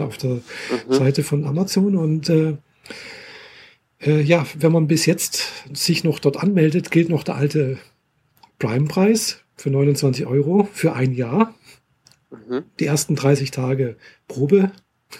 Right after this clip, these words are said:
Speaker 1: <laughs> habe ich natürlich jetzt erstmal abgeschlossen, weil, ja, das Streaming-Angebot ist
Speaker 2: Wird dann
Speaker 1: vielleicht
Speaker 2: teurer?
Speaker 1: Ja, kostet dann halt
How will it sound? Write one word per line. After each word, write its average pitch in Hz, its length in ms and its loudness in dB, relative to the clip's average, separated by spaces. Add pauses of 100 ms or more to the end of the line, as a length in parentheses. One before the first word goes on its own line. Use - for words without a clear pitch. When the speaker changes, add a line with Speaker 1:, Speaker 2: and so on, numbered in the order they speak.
(140)
Speaker 1:
<laughs> 196 160 4 (720)
habe 143 180 2
ich 135 80 2
natürlich 151 240 2
jetzt 143 140 4
erstmal 147 340 -2
abgeschlossen, 202 640 0
weil, 160 440 0 (280)
ja, 139 380 0
das 139 280 -6
Streaming-Angebot 165 1200 -2 (720)
ist - 60 -4
Speaker 2:
Wird 131 140 2
dann 139 100 6
Speaker 1:
vielleicht 135 100 -4
Speaker 2:
teurer? 139 340 0 (760)
Speaker 1:
Ja, 165 160 4 (140)
kostet 151 340 2
dann 151 140 2
halt 165 160 0